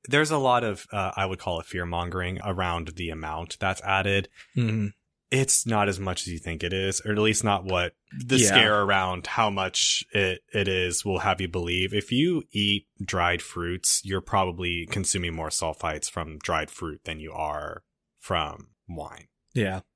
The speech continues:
Speaker 1: So
Speaker 2: Fear-mongering is a method of getting people to pay more attention to you.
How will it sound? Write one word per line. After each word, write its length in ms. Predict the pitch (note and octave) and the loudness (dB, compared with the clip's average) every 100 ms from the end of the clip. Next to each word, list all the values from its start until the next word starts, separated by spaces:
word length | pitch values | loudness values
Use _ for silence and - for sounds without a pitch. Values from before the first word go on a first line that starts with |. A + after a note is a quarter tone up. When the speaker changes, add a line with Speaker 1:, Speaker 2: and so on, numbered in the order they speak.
| _ | _
Speaker 1:
So 420 | - - D#3+ - - | -2 0 0 -2 -12
Speaker 2:
Fear-mongering 680 | - E3+ F3 F3 F3 E3 E3 | -4 0 0 0 2 2 2
is 200 | C3+ B2 | 0 0
a 120 | B2 | 0
method 340 | G#2+ F#2 - G2+ | 0 -4 -6 -8
of 140 | F#2+ | -6
getting 320 | F#2+ F#2+ F#2+ | -4 -4 -6
people 320 | F#2+ G2 F#2+ G2+ | -8 -10 -10 -10
to 120 | - | -8
pay 160 | - F2+ | -8 -6
more 180 | F2 F#2 | -6 -2
attention 380 | - E3 C#3+ | 0 2 0
to 120 | A#2 | -2
you. 140 | G#2 | -4